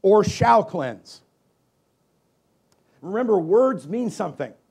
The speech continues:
This verb, cleanseth, is in the present tense. Okay, back to English, all right? Past, present, and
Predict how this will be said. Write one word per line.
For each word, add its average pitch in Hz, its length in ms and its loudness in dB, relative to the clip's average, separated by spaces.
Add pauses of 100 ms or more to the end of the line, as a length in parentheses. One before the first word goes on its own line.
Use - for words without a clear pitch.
(1400)
This 233 280 2
verb, 196 640 2
cleanseth, 208 720 -4 (1400)
is 208 240 2
in 240 220 -4
the 196 80 -2
present 220 680 -2
tense. - 640 -6 (2000)
Okay, 156 120 -10
back 190 380 -2
to 226 120 -12
English, 214 520 -8
all 127 60 -8
right? 196 300 -6 (920)
Past, 214 540 -4
present, 208 480 -6
and 202 480 -8